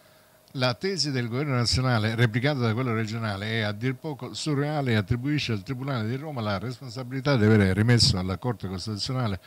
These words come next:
la decisione riguardante la sede competente a pronunciarsi sui ricorsi presentati dal governo e dalle industrie sulla disapplicazione da parte del giudice Palmeri del decreto interministeriale Urso Pichetto Fratin.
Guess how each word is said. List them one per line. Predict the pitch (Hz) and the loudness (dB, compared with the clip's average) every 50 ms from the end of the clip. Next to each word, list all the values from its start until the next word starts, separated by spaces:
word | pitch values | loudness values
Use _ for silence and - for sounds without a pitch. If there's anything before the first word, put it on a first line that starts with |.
| - - - - - - - - - - - | -20 -20 -20 -20 -20 -20 -20 -20 -20 -10 -2
la | - 110 113 107 98 | 4 6 6 6 6
decisione | 92 117 110 110 127 147 131 107 98 | 4 0 -4 -2 -2 -4 -4 -2 -4
riguardante | 98 107 117 120 120 117 135 131 113 - 113 | -4 -2 -4 -4 -2 -2 -2 0 2 2 2
la | 101 104 | 4 4
sede | 104 - 131 120 104 101 - | 4 4 4 2 2 0 -2
competente | - 139 135 113 - 117 101 110 110 107 101 90 - 98 | -2 -4 -4 -2 -2 -2 0 0 0 0 0 -2 -4 -4
a | 92 90 | -4 -4
pronunciarsi | - - 135 135 120 104 92 - 110 104 101 90 - - 113 98 | -6 -6 -8 -6 -6 -8 -6 -6 -6 -6 -4 -4 -6 -6 -6 -8
sui | 90 - - 120 | -8 -6 -6 -4
ricorsi | 104 107 95 117 113 104 - - 101 | -4 -4 -6 -8 -8 -8 -6 -8 -8
presentati | 90 104 101 101 107 101 120 117 107 104 | -6 -6 -8 -8 -8 -6 -6 -4 -4 -2
dal | 104 101 98 | -4 -2 0
governo | 110 135 151 165 156 135 120 | 2 2 4 4 4 6 4
e | 113 101 | 4 4
dalle | 98 117 113 113 110 110 | 6 4 4 4 4 4
industrie | 107 107 107 110 113 131 139 123 - - 120 107 | 4 4 2 0 0 2 2 2 2 2 2 2
sulla | - - 117 110 107 107 95 - - - - - - 104 95 | 2 0 0 0 0 0 0 0 -4 -10 -20 -18 -18 -14 -6
disapplicazione | - 147 156 123 135 127 - - 127 110 113 101 - - 143 117 104 | 0 2 2 4 4 2 2 2 0 0 2 2 0 0 -2 -2 -2
da | 95 98 | -2 -4
parte | 87 - 110 110 107 - - 101 | -4 -2 -4 -4 -4 -6 -8 -8
del | 95 95 92 | -8 -8 -8
giudice | 95 107 113 101 82 82 92 | -10 -10 -10 -8 -6 -6 -4
Palmeri | 85 - 131 131 123 107 101 98 92 92 | 0 2 2 2 2 4 2 2 2 2
del | 92 95 92 | 0 -2 -2
decreto | 90 101 101 98 117 113 92 101 98 - - | 0 0 2 2 2 2 2 2 -2 -2 -2
interministeriale | - 135 123 113 113 98 98 101 104 104 - - 123 127 127 120 104 87 - - - - - - - - - - - | -2 -2 -2 0 -2 -2 -2 -2 -4 -4 -2 -2 -2 0 0 0 -2 -2 -6 -10 -20 -20 -20 -20 -20 -20 -16 -6 -2
Urso | 147 147 139 - - - 131 - - - - | 0 0 0 0 -2 -4 -6 -6 -8 -6 -4
Pichetto | 127 110 - 120 110 - - 104 | -4 -2 0 0 -2 0 -2 -6
Fratin. | 87 - 98 85 - - 78 - - - - - | -6 -6 -8 -10 -10 -12 -16 -16 -16 -18 -20 -20